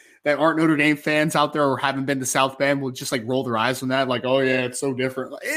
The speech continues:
is, man. I, I don't know what to tell you about it." Like, there's just a different vibe when you get on campus in Notre Dame. So Micah Gilbert, obviously, they're in a very good position with going into his decision date on, for, on the second on Tuesday.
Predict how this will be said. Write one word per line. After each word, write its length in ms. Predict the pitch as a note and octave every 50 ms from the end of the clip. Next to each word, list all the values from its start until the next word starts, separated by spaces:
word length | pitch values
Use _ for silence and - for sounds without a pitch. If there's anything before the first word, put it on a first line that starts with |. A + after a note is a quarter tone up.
| E4+ F4+ E4+ F4 F4 E4
is, 140 | D4 E4+ E4
man. 280 | B3+ A#3+ A#3+ A#3+ B3 A3
I, 60 | A3
I 160 | A3 - G3+
don't 80 | A#3 A#3+
know 100 | B3 B3+
what 40 | B3
to 80 | B3
tell 140 | A3 - A#3+
you 120 | A#3 A3 F#3+
about 240 | F3 F3+ F3 E3+
it." 80 | E3 D#3
Like, 140 | D#3 D#3+ D#3
there's 160 | - F3 E3+
just 160 | F#3 F#3 - F3+
a 40 |
different 320 | D#3 - D#3+ D3+ - E3+ D3+
vibe 240 | D#3 D#3 D#3 D#3 C#3+
when 100 | D3 C#3+
you 40 | C#3
get 120 | C#3 D3+
on 100 | D3 C#3+ C#3+
campus 360 | - D3+ D3 C3+ C#3 - -
in 60 | C#3
Notre 200 | C3+ C3+ C3 C3+
Dame. 380 | B2+ C3+ B2+ B2+ B2 B2 B2+ - _ _ _ _ _ _ _ _ _ _ -
So 300 | - - F#3+ E3+ D#3+ D#3
Micah 280 | D#3+ E3+ F3+ E3+ F3+
Gilbert, 320 | D#3+ D3+ F3 F3 E3 E3+ E3
obviously, 460 | D#3+ D#3+ D#3 D3+ C#3+ - - E3 D#3+
they're 140 | D#3 C3 C#3+
in 80 | C#3 C3+
a 40 | C3
very 220 | C3+ D#3 E3+ E3+
good 140 | D3+ E3+ D#3
position 400 | - C3+ B2+ D#3 E3 D#3+ - F3
with 180 | D#3+ E3 D#3+ -
going 200 | - C#3 C#3 C#3+
into 160 | C3+ A#2+ C3+
his 220 | B2+ D3 D#3 D3+ -
decision 460 | - C3 - - D3+ C3+ - C#3+ C#3
date 320 | - D3+ D3 D3 D3 - -
on, 120 | - C3 B2
for, 140 | - C#3+ - C3+
on 80 | C#3 B2
the 60 | A#2
second 340 | - - D#3 D3 - D#3 C#3
on 140 | B2+ B2
Tuesday. 680 | - - G3 G3 G3 F#3+ - - F#3 F3+ F3+ F3 F3